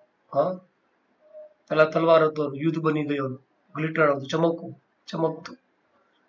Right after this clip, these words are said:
અને કેવું? spark, સ્પાર્કલેટ, spark, spark, તણખો, ગ્લિટર,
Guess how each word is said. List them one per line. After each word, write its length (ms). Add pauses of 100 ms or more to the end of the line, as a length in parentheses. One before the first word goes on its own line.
(200)
અને 120
કેવું? 200
spark, 720 (580)
સ્પાર્કલેટ, 760 (760)
spark, 640 (600)
spark, 480 (260)
તણખો, 420 (1000)
ગ્લિટર, 320